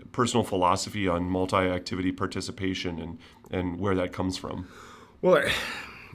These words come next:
Speaker 2: it, that is kind of a, a, a pet peeve. You know, I've got a, a, a, a family member, in fact, that's in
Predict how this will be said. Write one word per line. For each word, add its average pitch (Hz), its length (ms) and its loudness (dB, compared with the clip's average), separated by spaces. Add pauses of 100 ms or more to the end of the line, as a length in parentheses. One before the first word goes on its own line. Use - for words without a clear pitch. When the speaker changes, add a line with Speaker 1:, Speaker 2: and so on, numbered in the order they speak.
Speaker 2:
it, - 280 0
that 113 100 0
is 107 120 0
kind 104 140 -2
of 87 60 -4
a, 90 120 -6 (120)
a, 98 180 -10
a 95 40 -6
pet - 280 -8
peeve. 92 280 -6
You 87 60 -8
know, 87 140 -6
I've 80 120 -10
got 90 180 -6
a, 85 160 -8 (180)
a, 90 420 -12
a, 85 140 -10 (120)
a 90 100 -12
family 131 340 2
member, 87 300 -2
in 80 60 -6
fact, - 320 -8
that's - 440 -10
in 90 320 -8